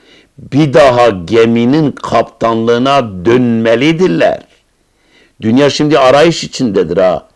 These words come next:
Sosyalizm dünyayı idare etmiyor, çöpe atıldı. Kapitalizm, demokrasi, laiklik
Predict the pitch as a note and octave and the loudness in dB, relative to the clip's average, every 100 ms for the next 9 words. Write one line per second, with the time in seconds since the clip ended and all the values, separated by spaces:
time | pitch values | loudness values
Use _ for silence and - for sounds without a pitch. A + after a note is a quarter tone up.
0 | _ _ _ _ - B2+ G#2+ - C#3 D#3 | _ _ _ _ -6 -2 -2 2 2 2
1 | D3 C#3+ A#2 A#2 B2+ B2+ D#3 D3 A#2+ A#2 | 2 0 0 0 2 2 2 2 2 4
2 | C#3+ D3 D#3+ D#3+ - D#3+ F#2+ - - G2+ | 4 2 0 -2 -2 -2 -2 -4 -4 0
3 | C3+ E3 D#3+ C#3 A#2+ F2+ F2 - _ _ | 2 2 2 -2 -4 -4 -8 -10 _ _
4 | _ _ _ _ _ _ _ - _ _ | _ _ _ _ _ _ _ -20 _ _
5 | B2 B2 C3+ - B2+ D3+ D#3+ D3 C3+ G2+ | -2 0 0 0 2 4 2 2 0 0
6 | C3 E3 C3+ D3 C#3 - A#2 G#2+ E3+ E3+ | 0 0 0 2 0 0 -2 2 2 0
7 | - D#3 - | -2 -2 -2